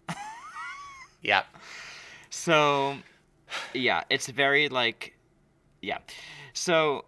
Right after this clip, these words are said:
Speaker 1: we have some very, very dramatic panning camera work with fades between the two boys now.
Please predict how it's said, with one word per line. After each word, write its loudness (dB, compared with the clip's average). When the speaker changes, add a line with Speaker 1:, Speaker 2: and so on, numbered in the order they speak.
Speaker 1:
we -6
have 6
some -4
very, -2
very 0
dramatic -6
panning -2
camera -4
work -8
with -10
fades -6
between -10
the -8
two -8
boys -6
now. -8